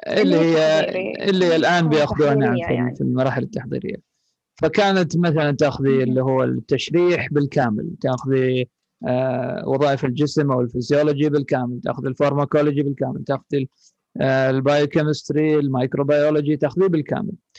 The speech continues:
Speaker 1: كل هذه العلوم ناخذها في الثلاث سنوات الأولى. بعدين في الث-، آه، الثلاث سنوات الثانية، آه، وقبل سنة الامتياز هي العلوم السريرية أو سنوات التطبيق.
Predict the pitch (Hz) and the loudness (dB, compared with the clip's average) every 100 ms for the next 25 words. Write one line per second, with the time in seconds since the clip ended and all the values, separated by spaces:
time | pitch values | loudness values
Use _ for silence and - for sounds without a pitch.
0 | - _ _ 220 208 214 190 160 147 190 | -20 _ _ 2 4 4 4 4 4 4
1 | 226 196 170 185 156 160 190 165 147 131 | 2 2 2 0 2 0 2 0 0 -2
2 | 156 151 131 131 135 135 - 151 - - | 0 0 0 -2 -2 -2 -2 -2 -4 -2
3 | 147 151 233 208 165 139 156 139 135 - | 0 2 2 2 0 0 0 2 0 0
4 | 147 214 185 - 175 165 143 - 131 127 | 0 0 0 -2 0 -2 -4 -2 -2 0
5 | 135 175 _ - _ _ _ _ - 131 | -4 -8 _ -20 _ _ _ _ -2 0
6 | 123 123 143 156 190 196 196 160 151 139 | 0 0 2 2 2 2 2 2 0 0
7 | 123 127 143 196 240 220 165 202 220 185 | 0 0 0 0 2 2 4 2 2 2
8 | - 139 123 - 82 180 180 - _ 143 | 2 2 0 -2 -6 -10 -14 -20 _ -8
9 | 135 147 160 170 156 127 - 139 131 | -4 0 0 0 -2 -2 -6 -8 -8